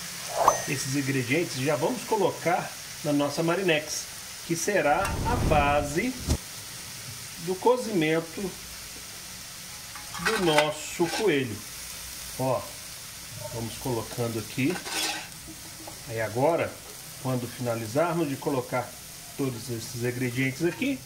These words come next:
a gente volta. Então vamos lá. Então, pessoal,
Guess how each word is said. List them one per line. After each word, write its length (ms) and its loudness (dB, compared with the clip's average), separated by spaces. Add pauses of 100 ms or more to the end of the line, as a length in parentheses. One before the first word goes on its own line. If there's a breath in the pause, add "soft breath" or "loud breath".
(680)
a 80 0
gente 240 2
volta. 220 0 (300)
Então 140 -6
vamos 260 0
lá. 160 4 (3250)
Então, 240 2
pessoal, 560 2